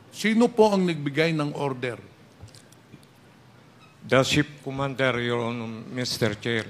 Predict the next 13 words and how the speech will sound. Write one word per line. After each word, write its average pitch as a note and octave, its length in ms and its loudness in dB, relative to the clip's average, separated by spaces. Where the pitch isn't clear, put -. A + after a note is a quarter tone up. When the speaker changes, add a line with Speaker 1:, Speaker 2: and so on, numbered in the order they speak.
Speaker 2:
As, - 400 -6
ah, A#2+ 160 -4
nandito C3 500 -6
po D3 140 -4
sa B2+ 400 2
blatter B2+ 500 4
po D3 200 -2
ng, B2+ 340 -6
ah, A#2 240 -4
logbook A#2+ 480 -2
ng B2 160 -6
ship - 240 -8
commander. G#2+ 480 -6